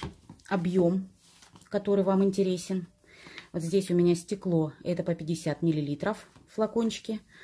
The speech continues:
а это тридцать, пластиковый распылитель.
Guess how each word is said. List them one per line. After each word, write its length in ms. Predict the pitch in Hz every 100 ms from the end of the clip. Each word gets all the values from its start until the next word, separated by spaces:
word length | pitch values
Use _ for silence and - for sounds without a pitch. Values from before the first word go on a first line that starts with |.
| - - - -
а 100 | 175
это 240 | 226 285
тридцать, 580 | - 175 170 165 160 - - _ -
пластиковый 560 | 196 294 302 - 185 170
распылитель. 640 | 165 180 151 135 143 -